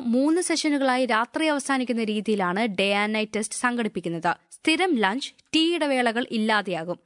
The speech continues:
പകരം അത്താഴ ഇടവേള വരും. ഫ്ലഡ് ലൈറ്റിൽ കൂടുതൽ വ്യക്തമായി കാണാനായി പിങ്ക് നിറത്തിലുള്ള പന്താണ് ഉപയോഗിക്കുന്നത്. രണ്ടായിരം മുതൽ ഫസ്റ്റ് ക്ലാസ് ക്രിക്കറ്റ് മത്സരങ്ങൾ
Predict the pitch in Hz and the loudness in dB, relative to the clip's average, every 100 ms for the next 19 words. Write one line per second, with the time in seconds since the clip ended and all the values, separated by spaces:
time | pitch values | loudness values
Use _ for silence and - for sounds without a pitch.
0 | - 202 190 196 277 - 208 247 247 285 | -4 -2 0 -4 -2 -4 -2 0 2 0
1 | 320 262 208 180 226 254 175 - _ - | -2 -2 -2 0 -2 -2 -6 -14 _ -6
2 | - 302 311 370 381 392 370 - 311 349 | 0 0 2 0 0 0 -2 2 2 2
3 | 392 359 - 320 302 294 285 254 233 220 | 0 -2 -2 0 0 0 0 0 0 0
4 | 269 - 311 311 359 330 285 269 254 233 | -2 -2 -2 0 0 0 -2 0 2 2
5 | 220 214 220 202 262 214 214 196 - 175 | 0 0 -2 -2 -2 0 0 -2 -6 -6
6 | 165 - _ _ _ 208 214 226 277 339 | -4 -4 _ _ _ -2 0 2 2 0
7 | 349 294 277 320 269 262 - 349 359 - | -2 -2 -2 0 0 0 0 0 0 -2
8 | 311 - 277 294 277 277 247 208 | -4 -2 0 0 0 0 0 0